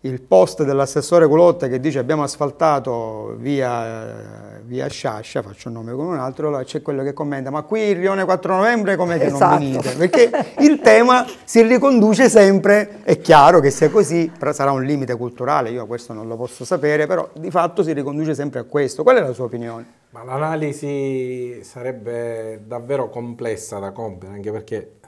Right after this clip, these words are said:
Speaker 3: io non sono un sociologo.
Speaker 1: Assolutamente.
Speaker 3: E quindi
Speaker 1: Lo siamo, non lo siamo
Speaker 3: è
Speaker 1: nessuno di noi.
Speaker 3: complicato comprendere alcuni meccanismi comportamentali e non mi sento neanche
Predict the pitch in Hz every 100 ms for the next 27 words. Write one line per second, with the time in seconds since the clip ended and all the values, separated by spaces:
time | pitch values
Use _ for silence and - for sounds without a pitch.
0 | _ 127 127 113 113 127 120 104 120 117
1 | 131 127 123 127 123 117 120 113 113 127
2 | - 113 113 - 127 110 110 107 135 139
3 | 170 156 165 180 156 170 156 139 131 143
4 | 175 160 156 160 175 190 143 117 147 139
5 | 139 135 127 117 - 131 127 131 131 123
6 | 117 113 113 131 113 110 110 110 113 107
7 | 104 101 98 95 92 110 110 110 - 101
8 | 101 98 92 87 82 - 120 117 131 147
9 | 151 151 202 180 147 135 139 160 160 143
10 | 127 117 110